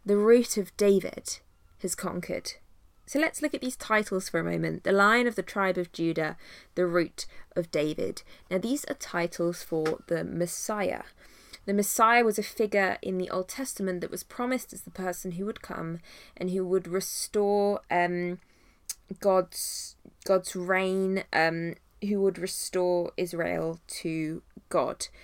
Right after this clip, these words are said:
But these titles in themselves, like these ex-, exact titles of the Lion of the tribe of Judah and the Root of David, are only found here in Revelation. Um,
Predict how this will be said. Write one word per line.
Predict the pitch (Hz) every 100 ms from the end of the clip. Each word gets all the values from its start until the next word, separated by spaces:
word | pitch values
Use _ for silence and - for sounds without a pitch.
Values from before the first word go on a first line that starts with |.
| - - -
But | 214
these | 294 -
titles | - 277 269 220 185 - - - _ _
in | 208
themselves, | 196 190 - 247 160 147 -
like | 180 -
these | 190 190
ex-, | - 214
exact | 214 190 214 190 - -
titles | 220 226 - 285 302 -
of | 180 -
the | 190
Lion | 190 190 180
of |
the | 175
tribe | - 180 175
of | 165
Judah | 180 180 175 165 180 - _
and | 175
the | 185
Root | 185 196 -
of | 170 -
David, | 220 208 - - 160 - - - -
are | -
only | 208 220 214
found | 208 196 185 - -
here | 208 262 - - _ - _
in | - 196
Revelation. | 196 185 175 - - 170 - _ - - _ -
Um, | 185 185 185